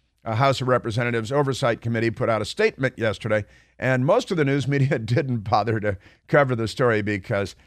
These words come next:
they don't want it to be true. They're like little girls hiding in their closet thinking there's something scary under the bed. Uh, they don't want to cover the Hunter Biden, Joe Biden. How many members of the Biden family have gotten money from this, this trough?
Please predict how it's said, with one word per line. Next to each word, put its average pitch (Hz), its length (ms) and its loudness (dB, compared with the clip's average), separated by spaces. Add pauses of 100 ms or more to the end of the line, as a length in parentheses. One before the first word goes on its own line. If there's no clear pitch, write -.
(100)
they 147 140 4
don't 151 200 2
want 147 220 2
it - 120 -6
to 123 80 -4
be 113 160 0
true. 104 300 -4
They're 107 180 0
like 110 240 2
little 123 200 -2
girls 107 440 -2
hiding 107 300 0
in 107 60 -6
their 104 120 -2
closet 107 440 -4 (320)
thinking 117 340 -4
there's 107 200 -4
something 110 380 -4
scary 117 460 0
under 101 220 -4
the 95 100 -6
bed. 95 340 -4 (380)
Uh, 101 160 -2
they 120 100 2
don't 117 180 0
want 117 140 -2
to 110 80 -6
cover 113 300 0
the 104 180 -2 (300)
Hunter 131 340 0
Biden, 113 440 2
Joe 117 280 0
Biden. 104 440 0 (240)
How 196 140 2
many 202 200 0
members 127 320 0
of 110 60 -4
the 107 60 -2
Biden 104 320 0
family 101 300 -4
have 98 140 -4
gotten 107 280 -2
money 104 300 -4
from 98 280 -6
this, 95 240 -8 (360)
this 110 260 -2
trough? - 760 0